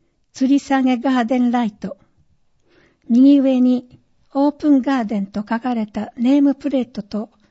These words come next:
じょうろがあります。右下に、庭の手入れをしている橋本さんの笑顔の写真とコメントがあります。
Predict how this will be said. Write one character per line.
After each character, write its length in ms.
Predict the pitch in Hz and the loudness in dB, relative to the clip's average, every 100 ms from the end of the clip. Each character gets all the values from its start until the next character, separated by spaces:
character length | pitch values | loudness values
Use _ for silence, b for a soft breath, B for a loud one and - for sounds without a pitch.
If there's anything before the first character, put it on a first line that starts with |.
| _ | _
じ 120 | 269 | -2
ょ 80 | 269 | 0
う 60 | |
ろ 120 | 220 196 | -2 -4
が 240 | 208 - | -8 -8
あ 40 | |
り 140 | 190 190 | -8 -6
ま 120 | 185 | -8
す。 260 | - - _ _ _ _ _ _ _ _ _ _ _ _ _ _ - | -12 -20 _ _ _ _ _ _ _ _ _ _ _ _ _ _ -2
右 220 | 240 285 | 4 4
下 280 | 269 - 269 | 4 -4 -2
に、 360 | 262 269 277 _ _ _ _ _ _ | 0 0 -2 _ _ _ _ _ _
庭 280 | - 254 302 | -2 0 2
の 160 | 302 302 | 2 0
手 220 | 302 330 | -2 -2
入 80 | 285 | 0
れ 100 | 220 | -2
を 100 | 214 | -4
し 160 | 214 - | -6 -8
て 140 | 226 | -4
い 140 | 208 | -4
る 260 | 196 208 - _ _ _ 233 - | -4 -6 -8 _ _ _ -8 -2
橋 80 | 302 | 2
本 280 | 294 285 285 | 2 0 -6
さ 200 | 285 269 | -4 0
ん 140 | 254 | 0
の 200 | 262 262 - | 0 -2 -4
笑 160 | 294 302 | -2 0
顔 200 | 262 214 | -2 -2
の 140 | 202 | -4
写 220 | - 226 | -4 -6
真 260 | - 262 247 | -2 -2 -2
と 220 | - 233 | -4 -8
コ 120 | 247 | -2
メ 140 | 254 269 | 0 0
ン 60 | |
ト 180 | 269 254 | -2 -4
が 100 | 233 | -4
あ 60 | 233 | -4
り 140 | 226 | -4
ま 120 | 226 | -4
す。 280 | - - - | -6 -14 -20